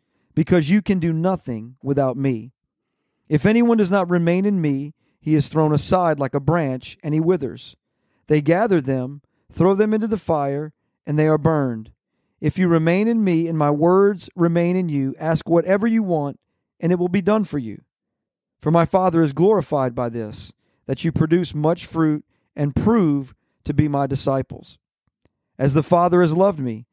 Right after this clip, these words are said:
I have also loved you. Remain in my love. If you keep my commands, you will remain in my love, just as I have kept my Father's commands and remain in his love.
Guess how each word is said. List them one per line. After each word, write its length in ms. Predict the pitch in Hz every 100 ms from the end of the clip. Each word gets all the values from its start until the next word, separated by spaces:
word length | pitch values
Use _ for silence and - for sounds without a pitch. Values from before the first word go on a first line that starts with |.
| _ _
I 100 | 131
have 160 | 151 147
also 340 | 147 151 165
loved 300 | 151 147 135
you. 300 | 143 143 113 _ _ _ _ _ _ -
Remain 640 | 143 151 170 185 139 131
in 180 | 139 143
my 140 | 135
love. 500 | 135 139 120 90 _ _ _ _ _ _ _ _ _ _ -
If 160 | 135
you 80 | 165
keep 260 | - 208 208
my 160 | 208
commands, 640 | - 233 160 147 143 139 - _ _
you 140 | 151 170
will 140 | 165
remain 340 | 165 165 180
in 80 | 165
my 140 | 143 143
love, 500 | 156 165 113 110 _ _ _ _ _
just 260 | 135 170 -
as 140 | 156
I 160 | 175 190
have 160 | 156 -
kept 220 | 147 143
my 120 | 143
Father's 440 | - 175 160 135
commands 560 | - 135 131 127 135 131 _ _ -
and 160 | 147
remain 380 | 156 151 156 156
in 80 | 165
his 240 | 180 180
love. 420 | 143 127 110 -